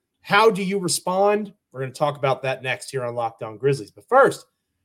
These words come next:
this episode of Locked On Grizzlies is brought to you by FanDuel. Big fan of FanDuel. Get buckets with your first bet on FanDuel, America's number one sports book.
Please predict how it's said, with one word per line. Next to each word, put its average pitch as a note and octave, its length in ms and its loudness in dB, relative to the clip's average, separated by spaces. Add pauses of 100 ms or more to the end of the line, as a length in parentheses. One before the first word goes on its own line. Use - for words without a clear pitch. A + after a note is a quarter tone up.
(200)
this E3+ 220 0
episode E3+ 320 -2
of E3 60 0
Locked F3+ 280 0
On D#3+ 140 0
Grizzlies E3 320 -4
is C#3 80 -8
brought D3 300 0
to F#3 60 -10
you D#3+ 40 -8
by B2+ 160 -6
FanDuel. G3+ 960 0
Big D#3 180 -2
fan D#3 220 -4
of C#3+ 100 -10
FanDuel. E3 520 0
Get G3+ 280 4
buckets G#3+ 480 0
with E3 140 -10
your C#3+ 100 -14
first D3 320 -6
bet D3 160 -4
on B2+ 160 -4
FanDuel, C3 520 -6 (260)
America's D3+ 400 0
number D#3+ 340 0
one C3+ 240 -4
sports B2+ 340 -10
book. G#3+ 260 0